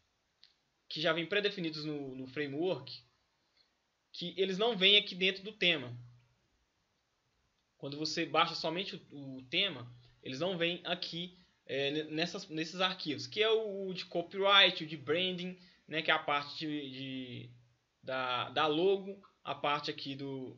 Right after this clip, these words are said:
dessa, do copyright, que são particles que vêm dentro da estrutura do, do componente, né? Então, quando você baixa o tema sozinho, ele, esses particles não vêm junto.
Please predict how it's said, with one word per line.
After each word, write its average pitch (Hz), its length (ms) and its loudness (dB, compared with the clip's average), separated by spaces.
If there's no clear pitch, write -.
dessa, 123 240 -12
do 120 140 -16
copyright, 151 480 0
que - 60 -4
são 208 180 -2
particles 202 720 2
que 208 140 -4
vêm 208 240 4
dentro 214 260 6
da 220 60 4
estrutura 226 580 0
do, 233 380 -6
do 170 180 -12
componente, 226 800 2
né? 139 120 -8
Então, 165 160 -8
quando 214 100 -4
você 208 120 2
baixa 202 260 2
o 190 40 -14
tema 175 280 -2
sozinho, 196 460 -2
ele, 170 480 -6
esses 170 220 -8
particles 185 360 2
não 196 140 -2
vêm 214 160 0
junto. 156 360 -6